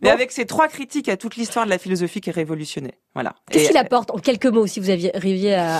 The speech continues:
Speaker 2: à résumer sa pensée ?
Speaker 1: Eh ben, en fait, faut prendre le titre au sérieux. Critique de la raison pure, il se pose les questions des limites de notre connaissance. Qu'est-ce qu'on peut connaître ? Et pourquoi la question, et pourquoi c'est important de se poser la question ? Bah, parce que ça évite d'aller dans des domaines où on n'aura jamais la réponse. On ne saura jamais si Dieu existe.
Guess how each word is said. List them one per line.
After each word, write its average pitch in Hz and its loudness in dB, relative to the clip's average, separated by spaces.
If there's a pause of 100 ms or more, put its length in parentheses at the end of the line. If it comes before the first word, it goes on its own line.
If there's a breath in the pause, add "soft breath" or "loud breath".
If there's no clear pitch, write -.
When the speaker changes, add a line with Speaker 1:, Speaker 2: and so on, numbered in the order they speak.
(100)
Speaker 2:
à 190 -2
résumer 202 2
sa 190 -2
pensée ? 190 -2
Speaker 1:
Eh 208 6
ben, 233 4
en 240 2
fait, 381 -4
faut 277 -4
prendre 254 0
le 220 2
titre 254 0
au - -6
sérieux. 233 0
Critique 285 -2
de 220 4
la 190 6
raison 190 -2
pure, 285 -2
il 208 0
se - 0
pose 311 0
les 208 2
questions 226 0
des 214 4
limites 208 4
de 202 2
notre 180 0
connaissance. - -2 (260)
Qu'est-ce 320 2
qu'on 202 -6
peut 226 0
connaître ? - -4
Et 208 4
pourquoi 269 0
la 269 2
question, 226 0
et - -4
pourquoi 302 -2
c'est 254 -2
important 190 0
de 208 -2
se 220 -8
poser 180 2
la 165 2
question ? 165 -6
Bah, 269 -2
parce 175 -6
que 185 -6
ça 185 0
évite 208 -2 (340 loud breath)
d'aller 220 4
dans 208 4
des 196 4
domaines 240 4
où - 4
on 220 4
n'aura 202 4
jamais 240 4
la 233 4
réponse. 190 -4
On 302 4
ne 349 2
saura 196 2
jamais 175 0
si 165 -8
Dieu 180 2
existe. 127 -4